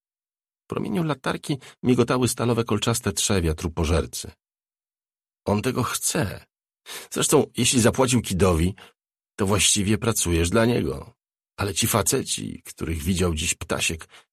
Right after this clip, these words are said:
pracują dla tych ludzi z alei. Dla tych, którym Bobby ukradł Alefa.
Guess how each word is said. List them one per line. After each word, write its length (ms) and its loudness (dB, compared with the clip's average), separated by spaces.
pracują 400 2
dla 120 4
tych 160 -2
ludzi 220 0
z 80 0
alei. 460 0
Dla 180 4
tych, 260 -2
którym 280 2
Bobby 360 4
ukradł 580 0
Alefa. 640 0